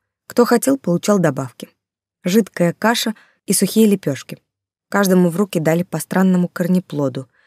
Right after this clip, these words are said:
Серовато-желтый плод весом грамм двести с крупными бугорками. Женщины с удовольствием ели его сырым. Мне он показался безвкусным, и я просто положила его под подушку. Вечером желающих вывели на палубу помыться.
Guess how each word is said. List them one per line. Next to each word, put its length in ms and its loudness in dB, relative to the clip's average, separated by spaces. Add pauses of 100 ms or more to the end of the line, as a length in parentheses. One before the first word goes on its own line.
(220)
Серовато-желтый 1040 -2
плод 340 0
весом 400 -2
грамм 280 -2
двести 440 -4
с 120 -8
крупными 540 -4
бугорками. 680 -4 (540)
Женщины 460 2
с 100 -8
удовольствием 600 0
ели 240 -2
его 180 -2
сырым. 420 -6 (500)
Мне 200 2
он 140 2
показался 480 -2
безвкусным, 720 -6 (180)
и 100 -6
я 120 0
просто 280 -4
положила 400 -4
его 180 0
под 180 -8
подушку. 540 -6 (680)
Вечером 420 2
желающих 560 2
вывели 260 2
на 140 0
палубу 380 -6
помыться. 540 -6